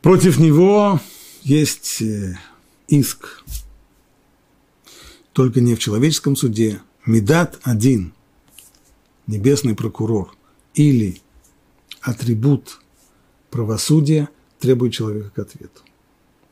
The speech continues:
Что означает Медат один? Медат один означает, это не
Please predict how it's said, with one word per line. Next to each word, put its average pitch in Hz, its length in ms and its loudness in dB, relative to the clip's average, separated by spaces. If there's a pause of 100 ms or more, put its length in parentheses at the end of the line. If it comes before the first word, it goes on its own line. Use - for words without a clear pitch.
Что 196 220 0
означает 151 600 -2 (160)
Медат 117 400 -4
один? 98 340 -8 (1600)
Медат 160 300 2
один 170 260 2
означает, 120 840 -2 (1300)
это 117 240 -10
не 107 580 -6